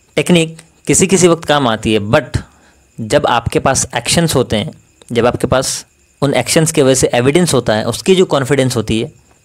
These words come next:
उसकी बात ही अलग होती है। जैसे आपको अगर स्टेज पे कुछ बोलना है, आपने उस स्पीच की प्रैक्टिस सौ बार कर ली, दो सौ बार कर ली, हज़ार बार कर ली,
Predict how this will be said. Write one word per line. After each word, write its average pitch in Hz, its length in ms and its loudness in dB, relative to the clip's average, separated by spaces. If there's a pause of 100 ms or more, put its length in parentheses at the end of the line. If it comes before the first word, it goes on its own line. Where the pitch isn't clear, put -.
(180)
उसकी 135 280 -2
बात 117 360 0
ही 160 80 4
अलग 117 180 2
होती 98 260 -4
है। - 140 -20 (360)
जैसे 143 280 4
आपको 127 420 0
अगर 165 180 2
स्टेज 165 340 0
पे 165 80 4
कुछ 151 140 0
बोलना 123 340 2
है, 101 160 -6 (260)
आपने 120 480 -2 (440)
उस 143 200 -4
स्पीच 190 400 0
की 170 120 0
प्रैक्टिस 147 440 -4 (520)
सौ 139 220 2
बार 156 160 4
कर 123 140 0
ली, 120 140 2
दो 127 140 2
सौ 160 140 2
बार 139 160 2
कर 107 160 -4
ली, 101 260 -4 (260)
हज़ार 151 280 2
बार 160 180 2
कर 117 140 -4
ली, 98 160 -10